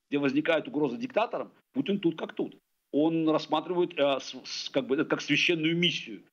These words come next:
вот, поддержки диктаторов. Это право диктатора угнетать собственный народ. И, а,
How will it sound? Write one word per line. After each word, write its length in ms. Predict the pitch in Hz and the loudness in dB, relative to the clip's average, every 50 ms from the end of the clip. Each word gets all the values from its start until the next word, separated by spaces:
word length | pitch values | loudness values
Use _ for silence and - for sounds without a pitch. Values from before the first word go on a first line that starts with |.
| _ _ _ | _ _ _
вот, 240 | - 117 120 117 - | 0 0 0 0 0
поддержки 560 | - 127 117 113 120 156 170 - - - 165 | -4 -4 -4 -2 -2 -2 -2 -2 -4 -6 -8
диктаторов. 600 | 151 - - - - 160 170 170 - 180 180 - - - - - | -8 -8 -8 -2 0 0 0 2 0 -2 -2 -2 -10 -18 -6 -2
Это 180 | 165 175 - 170 | -2 0 0 -2
право 680 | - - 185 190 202 214 208 180 160 139 120 - - _ _ _ _ _ _ - | -2 0 0 2 2 2 2 2 0 -2 -2 -4 -8 _ _ _ _ _ _ -12
диктатора 720 | 156 151 156 - 202 220 254 240 240 226 220 214 185 - - - | -12 -10 -2 0 2 2 2 0 -4 -2 -2 -2 -4 -4 -6 -8
угнетать 420 | 147 135 135 156 160 190 202 - | -4 0 0 2 2 0 -2 0
собственный 320 | - 165 160 - - 156 | -4 -6 -6 -4 -6 -4
народ. 300 | 151 151 147 120 - - _ _ _ _ _ _ _ _ | -2 -2 -2 -2 -6 -12 _ _ _ _ _ _ _ _
И, 320 | - 127 131 139 143 151 143 | 0 2 4 4 2 0 0
а, 340 | 151 143 143 147 147 123 - | 2 2 2 2 2 0 -4